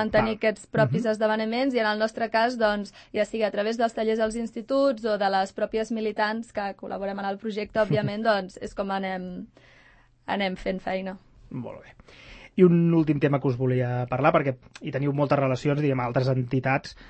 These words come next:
Speaker 2: eh, similars a les vostres, no? I per, per exemple, tenim els vuit mil motius, no? La, la,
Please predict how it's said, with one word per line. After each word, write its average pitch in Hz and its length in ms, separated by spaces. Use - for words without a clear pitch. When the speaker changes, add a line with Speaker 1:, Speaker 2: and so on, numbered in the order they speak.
Speaker 2:
eh, 135 300
similars 127 640
a - 80
les 117 160
vostres, 117 320
no? 139 100
I 185 60
per, 120 240
per 120 80
exemple, 120 320
tenim 127 240
els 127 180
vuit 127 160
mil 127 200
motius, 151 440
no? 202 140
La, 120 160
la, 110 240